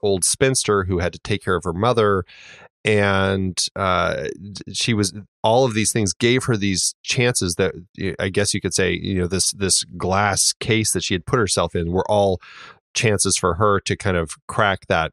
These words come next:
glass a little bit, which took a while, you know, the, the, the, um, false pregnancy that she thought she had and having to go through the surgery and, and,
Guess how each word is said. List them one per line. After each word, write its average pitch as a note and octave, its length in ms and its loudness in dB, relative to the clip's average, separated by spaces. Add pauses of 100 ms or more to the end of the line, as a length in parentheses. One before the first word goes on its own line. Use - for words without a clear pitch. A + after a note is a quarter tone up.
glass F#2+ 400 2
a F#2 60 -4
little E2+ 180 -2
bit, D2+ 180 -4
which D#2+ 220 -6
took - 180 -4
a E2 60 0
while, F2 360 0
you F2 80 -2
know, F2 260 -2
the, F2 340 -4 (320)
the, - 180 -6 (140)
the, F2 280 0 (260)
um, E2 380 -4 (180)
false F#2+ 300 0
pregnancy G#2 580 0
that D2+ 140 -6
she E2 160 -6
thought D#2 240 -2
she D#2+ 120 -8
had D#2 280 -4
and E2 120 -10
having F2+ 240 -4
to F2 80 -6
go F2+ 160 -2
through F#2+ 160 -8
the F#2+ 100 -4
surgery F#2 540 -2
and, D#2 180 -6 (580)
and, F2+ 680 0